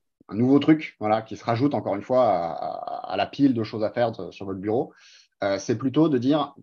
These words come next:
comment est-ce que, quand vous allez faire un, un bilan carbone, comment est-ce que vous allez pouvoir le connecter à d'autres enjeux ? Au moment de la sensibilisation, vous allez parler des individus.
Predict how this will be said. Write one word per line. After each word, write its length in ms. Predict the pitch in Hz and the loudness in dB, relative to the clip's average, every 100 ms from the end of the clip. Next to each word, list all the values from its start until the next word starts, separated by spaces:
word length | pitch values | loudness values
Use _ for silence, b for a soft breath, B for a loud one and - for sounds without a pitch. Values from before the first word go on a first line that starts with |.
| - | -2
comment 240 | 156 170 | 0 2
est-ce 160 | 160 - | -2 -2
que, 220 | 151 143 | 0 0
quand 180 | 143 127 | -2 -4
vous 160 | 120 | -2
allez 120 | 113 | -2
faire 260 | 113 170 170 | 0 0 2
un, 180 | 147 127 - | 2 -2 -6
un 80 | - | -8
bilan 260 | 110 110 110 | -6 -4 -2
carbone, 460 | 113 101 113 113 - _ _ _ _ _ _ _ _ b b b _ | -2 0 -2 -2 -10 _ _ _ _ _ _ _ _ b b b _
comment 240 | - 143 160 | 2 4 4
est-ce 80 | |
que 80 | 156 | 2
vous 140 | 139 127 | 2 2
allez 120 | 120 | 0
pouvoir 560 | 117 120 123 123 139 - | -4 0 2 2 0 -4
le 200 | 110 160 | 0 2
connecter 640 | 156 147 135 - 117 127 - | 2 -2 -2 -6 -6 -6 -2
à 120 | 107 | 0
d'autres 460 | 113 165 165 127 | 4 2 2 -4
enjeux ? 320 | 123 107 95 - _ - | -4 -6 -8 -12 _ -2
Au 80 | 123 | 2
moment 180 | 135 | 4
de 60 | 135 | 4
la 80 | 127 | 2
sensibilisation, 760 | - 139 127 127 120 117 139 | 0 -8 -4 -2 -2 -2 -2
vous 120 | 135 113 | 0 2
allez 140 | 104 | 2
parler 260 | 107 110 113 | 2 2 0
des 160 | 110 | -2
individus. 580 | 107 104 104 104 127 151 | -4 -4 -6 -2 -4 -4